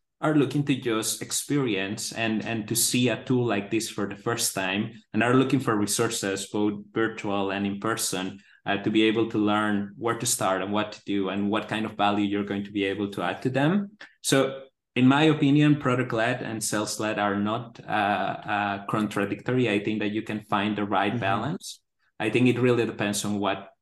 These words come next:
Speaker 1: segment of your customer base you're looking to address. And you need to take that into consideration because also at the end of the day, that's going to have an impact on your customer acquisition costs and
Speaker 2: Mm-hmm.
Speaker 1: realizing that there are certain customers that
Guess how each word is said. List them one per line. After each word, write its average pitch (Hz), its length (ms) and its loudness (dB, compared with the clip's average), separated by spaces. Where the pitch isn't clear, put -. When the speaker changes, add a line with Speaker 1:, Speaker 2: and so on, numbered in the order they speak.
Speaker 1:
segment 101 760 -2
of 107 220 -6
your 101 160 2
customer 98 440 -4
base 92 320 -4
you're 92 120 -4
looking 92 320 -6
to 92 100 -8
address. - 560 -6
And 107 300 2
you 110 80 4
need 110 200 0
to 117 60 0
take 104 260 0
that 104 160 0
into 104 180 -2
consideration 104 840 0
because 101 320 -6
also 98 260 -2
at 98 80 -6
the 104 80 -2
end 98 120 -2
of 101 120 -4
the 98 80 -6
day, 98 220 0
that's 92 220 -4
going 101 180 -4
to 101 100 -4
have 101 140 -2
an 101 100 -2
impact 101 420 -2
on 98 100 -4
your 98 160 0
customer 101 360 -2
acquisition 123 520 -2
costs 131 440 -2
and 110 120 0
Speaker 2:
Mm-hmm. 104 80 4
Speaker 1:
realizing 101 580 2
that 101 240 -6
there 104 100 2
are 101 100 2
certain 113 380 -4
customers 104 600 -2
that 101 340 -2